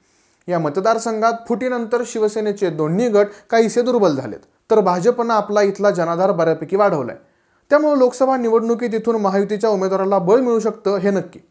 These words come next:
त्यात आता राणे आणि केसरकर यांचा आवाज संपूर्ण महाराष्ट्राला माहिती आहे. पण आता स्वतःच दीपक केसरकरांनी नारायण राणे यांच्या नावाची पुष्टी दिली म्हटल्यावर ते त्यांच्या पाठीमागं आपली ताकद उभी करतील असं बोललं जातंय. अर्थात तरीसुद्धा ऐन निवडणुकीत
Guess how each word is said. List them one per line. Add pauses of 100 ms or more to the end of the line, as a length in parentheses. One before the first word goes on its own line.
(640)
त्यात
आता
राणे
आणि
केसरकर
यांचा
आवाज
संपूर्ण
महाराष्ट्राला
माहिती
आहे.
पण
आता
स्वतःच
दीपक
केसरकरांनी
नारायण
राणे
यांच्या
नावाची
पुष्टी
दिली (300)
म्हटल्यावर (140)
ते
त्यांच्या
पाठीमागं
आपली (120)
ताकद
उभी
करतील
असं
बोललं
जातंय. (640)
अर्थात (100)
तरीसुद्धा (280)
ऐन
निवडणुकीत